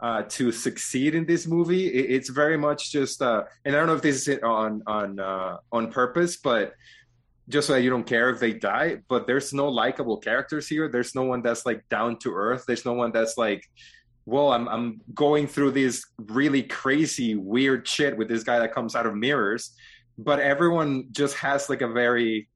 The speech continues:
smirky face to everything. So, so when it comes to horror and the, the, uh, the way it's supposed to hit you, it never feels like anyone's,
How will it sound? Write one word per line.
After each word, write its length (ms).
smirky 880
face 580
to 200
everything. 680
So, 460
so 180
when 100
it 80
comes 280
to 100
horror 420
and 160
the, 320
the, 500
uh, 420
the 100
way 220
it's 100
supposed 440
to 140
hit 200
you, 400
it 180
never 400
feels 400
like 220
anyone's, 760